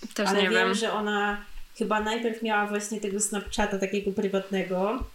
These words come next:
Speaker 2: z którego kiedyś ludzie korzystali, żeby właśnie, e, sex work, e, uprawiać. <laughs> A potem założyła właśnie całą chyba swoją stronę taką, czyli też taką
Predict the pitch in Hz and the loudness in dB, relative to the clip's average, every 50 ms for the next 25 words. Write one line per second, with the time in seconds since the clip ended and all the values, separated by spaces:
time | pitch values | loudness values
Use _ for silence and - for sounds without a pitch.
0 | - - - - - - - - - - - - - - - - - 214 196 196 | -14 -20 -20 -20 -20 -20 -20 -14 -14 -12 -12 -12 -12 -10 -10 -6 -2 0 2 2
1 | 190 - 220 190 190 - 214 190 185 190 190 196 190 196 - - 190 190 190 185 | 2 2 2 0 0 0 -2 0 0 0 0 0 0 0 0 0 2 2 2 0
2 | 185 190 190 185 185 185 - - 190 190 180 180 190 190 - - - - - - | 0 -2 -2 -2 -2 -2 -2 -2 -2 2 2 2 2 0 -4 -12 -12 -10 -10 -12
3 | - - - - - - - 185 180 180 180 180 180 - 196 190 - - - 190 | -12 -12 -14 -16 -14 -10 -6 -4 -2 0 0 0 2 2 0 0 0 -2 -2 0
4 | 202 202 190 - - - - - - - - - - - - - - - - - | 0 -2 -2 -4 -8 -10 -12 -12 -10 -8 -8 -6 -8 -10 -12 -16 -18 -16 -14 -12
5 | - - 180 175 175 175 175 175 180 180 175 - - - - - - - - - | -10 -8 -8 -6 -6 -6 -6 -6 -8 -8 -8 -10 -10 -10 -10 -12 -12 -14 -18 -20
6 | - - - - 190 170 185 180 165 170 170 180 202 220 - - - - - - | -20 -20 -20 -20 -14 -10 -6 -4 -4 -4 -4 -4 -6 -6 -8 -10 -10 -8 -6 -2
7 | - - - 247 208 - - 240 - - - - - - - - - - - - | 0 2 2 4 4 2 2 2 2 2 4 4 2 2 2 2 2 2 2 2
8 | - - - - 240 240 - 294 254 - 202 - 254 240 269 262 254 247 240 240 | 2 2 0 0 0 2 2 2 2 2 2 2 4 4 4 2 2 4 4 4
9 | 240 240 247 262 247 233 233 240 240 - 247 240 233 - 240 240 226 233 233 233 | 4 4 4 2 2 4 4 2 2 2 0 -2 0 2 2 2 2 0 0 0
10 | 220 220 - - 233 226 226 233 - - - 233 233 214 208 202 190 190 202 190 | 0 0 0 0 0 0 0 -2 -2 -2 -2 0 0 2 2 2 2 2 2 0
11 | 180 - - 190 196 208 226 226 - - 196 214 214 - 233 226 226 - - - | 0 0 0 0 0 0 -2 -2 -4 -4 -2 -2 0 2 2 2 0 -2 -2 -2
12 | 220 214 - 233 220 | -2 0 0 0 0